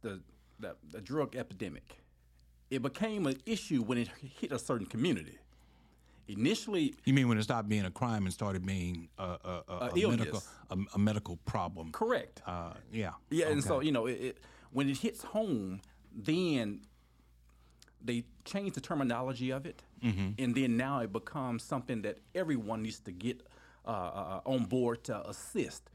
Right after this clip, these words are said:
Speaker 1: versus saying that this is just localized at this group of people, and we don't necessarily care as much about that group of people.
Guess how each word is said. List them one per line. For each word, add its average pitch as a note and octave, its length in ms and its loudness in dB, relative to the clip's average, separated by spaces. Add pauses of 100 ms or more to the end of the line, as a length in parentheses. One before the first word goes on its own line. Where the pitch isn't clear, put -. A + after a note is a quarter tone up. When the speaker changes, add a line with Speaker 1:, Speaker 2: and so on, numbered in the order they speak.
(160)
Speaker 1:
versus C#3 580 -2 (360)
saying C3 300 2
that F#2+ 160 -4
this C3+ 220 0
is A#2+ 120 -2
just G#2+ 440 -6 (420)
localized A2 760 0
at A2 80 -4
this A#2 160 -6
group A#2+ 220 -4
of G2+ 120 -12
people, G2+ 440 -2 (280)
and G#2+ 300 -4 (320)
we B2 100 2
don't A#2 140 2
necessarily G#2+ 400 -2
care A#2+ 340 -2
as G2+ 200 -2
much G2+ 260 -4
about F2 280 -6 (260)
that - 240 -6
group G#2 180 -8
of - 80 -20
people. - 320 -2